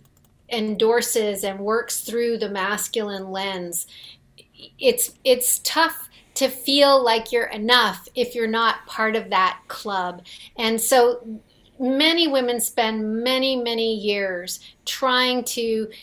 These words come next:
be better, to be, move through that place of not enoughness. And,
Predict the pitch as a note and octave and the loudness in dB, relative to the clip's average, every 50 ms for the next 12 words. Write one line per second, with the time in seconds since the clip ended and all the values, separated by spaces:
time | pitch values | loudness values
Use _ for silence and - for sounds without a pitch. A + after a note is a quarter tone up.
0 | - _ - G3+ F#3 B3 B3 B3+ B3+ B3 B3 B3 - - G#3 G3 F3+ A#3+ G#3+ G#3 | -20 _ -12 -4 0 2 2 4 4 2 0 -2 -4 -8 -10 -4 0 2 4 4
1 | G#3 G#3 F#3+ F#3 F3+ F3+ F3+ - A3+ G3+ F#3 A3 A3 A3+ A3+ A3+ A3+ A3 - - | 4 2 2 0 -2 -4 -6 -6 -6 -6 -4 -4 -4 -4 -4 -4 -6 -8 -10 -14
2 | - - - - A#3 A3+ A#3 B3+ C4+ C#4 C4 C4+ - C4 B3+ A#3+ A#3 G#3 - - | -18 -18 -14 -8 -4 0 2 2 4 2 2 0 -2 -2 0 2 2 2 0 -2
3 | _ _ - - - A3 G#3+ G#3+ A3 A3 - G#3+ G3+ G3 F#3+ F#3 F#3 G3+ G#3+ G#3 | _ _ -16 -8 -6 -4 -2 -2 -2 -2 -2 -4 -2 -4 -6 -6 -8 -6 -4 -2
4 | G3+ G#3 G3+ G3 G3 G3 G3 G#3 - - G#3+ G3 F3+ F3+ - B3+ B3 B3 | 0 0 -2 -2 -4 -4 -6 -6 -6 -8 -8 -8 -6 -4 -4 -2 -2 -4